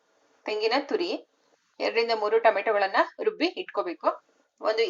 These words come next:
ಎರಡು ದೊಡ್ಡ ಟೇಬಲ್ ಸ್ಪೂನ್ ನಷ್ಟು ಅಚ್ಚ ಖಾರದ ಪುಡಿ, ಶುಂಠಿ, ಬೆಳ್ಳುಳ್ಳಿ, ಒಂದು ನಾಲ್ಕೈದು ಹಸಿಮೆಣಸಿನಕಾಯಿ, ಸ್ವಲ್ಪ ಕೊತ್ತಂಬರಿ ಸೊಪ್ಪು, ಉಪ್ಪು, ರಿಫೈನ್ಡ್ ಆಯಿಲ್. ಮಾಡುವ ವಿಧಾನ, ಮೊದಲಿಗೆ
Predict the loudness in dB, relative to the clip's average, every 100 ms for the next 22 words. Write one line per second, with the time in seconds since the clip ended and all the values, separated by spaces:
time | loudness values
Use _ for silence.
0 | 0 0 -2 -4 -12 0 2 6 4 2
1 | -2 -2 -6 -10 -10 -6 -4 -4 -6 _
2 | -4 0 2 2 2 -4 -6 -10 -14 _
3 | -8 -4 -4 -2 -4 -4 _ _ _ _
4 | _ _ -2 2 2 2 0 -6 _ _
5 | _ _ _ -6 0 4 4 4 0 2
6 | 0 2 2 2 -4 -4 -8 -4 -2 -2
7 | -6 _ -8 -2 -2 -2 -4 -2 0 -2
8 | -4 -10 -6 -6 -6 _ _ _ _ -14
9 | -6 0 0 -2 -14 _ _ _ _ _
10 | _ -8 -6 0 2 4 4 2 0 -4
11 | -4 -2 -2 -2 -4 -4 -2 -4 -6 _
12 | _ -4 -2 -2 -4 -8